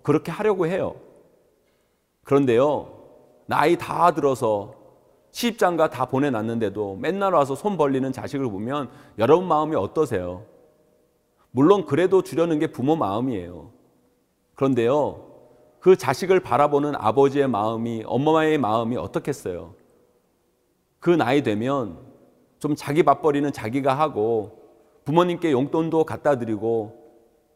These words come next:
병원도 모시고 다니고, 지금까지 받기만 했는데 좀 부모를 위해 하는 일도 있어야죠.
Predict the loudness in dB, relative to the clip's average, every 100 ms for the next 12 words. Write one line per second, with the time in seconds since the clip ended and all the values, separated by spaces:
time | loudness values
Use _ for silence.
0 | _ _ 0 4 4 2 0 -2 -2 -2
1 | -2 -4 -6 -4 -6 -6 -14 -20 _ _
2 | _ _ _ 0 2 2 0 -2 -2 -4
3 | -2 -2 0 0 0 0 -2 -4 -6 -2
4 | 0 2 2 0 -2 -4 -4 -4 -2 0
5 | -2 -6 -10 -6 -2 0 0 -2 -10